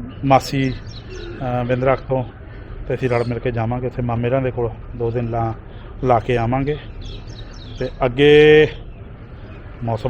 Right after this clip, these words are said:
ਠੀਕ ਹੈ। ਤੇ ਹੁਣ ਫੈਮਲੀਆਂ ਨੂੰ ਉੱਦਣ ਜੀ ਤੁਹਾਨੂੰ, ਅਹ,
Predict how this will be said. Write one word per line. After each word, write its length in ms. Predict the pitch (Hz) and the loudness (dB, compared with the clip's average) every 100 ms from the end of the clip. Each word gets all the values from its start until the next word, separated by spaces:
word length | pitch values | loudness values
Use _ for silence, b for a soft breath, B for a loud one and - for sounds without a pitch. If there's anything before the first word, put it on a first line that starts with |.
| 123 | -4
ਠੀਕ 280 | - 113 131 | -6 -2 0
ਹੈ। 140 | 135 - - - - - - - - - - - - - - - | -2 -2 -12 -14 -14 -14 -14 -14 -14 -14 -14 -14 -16 -16 -16 -8
ਤੇ 200 | 127 120 | -2 0
ਹੁਣ 260 | 113 123 123 123 123 123 123 | 0 -2 -2 -2 0 -2 0
ਫੈਮਲੀਆਂ 420 | - 127 127 131 135 | 4 4 6 4 6
ਨੂੰ 120 | 143 | 6
ਉੱਦਣ 300 | 139 127 135 | 6 6 6
ਜੀ 100 | 135 | 6
ਤੁਹਾਨੂੰ, 300 | 139 135 131 | 4 4 2
ਅਹ, 640 | 127 127 123 120 117 | 4 6 6 6 4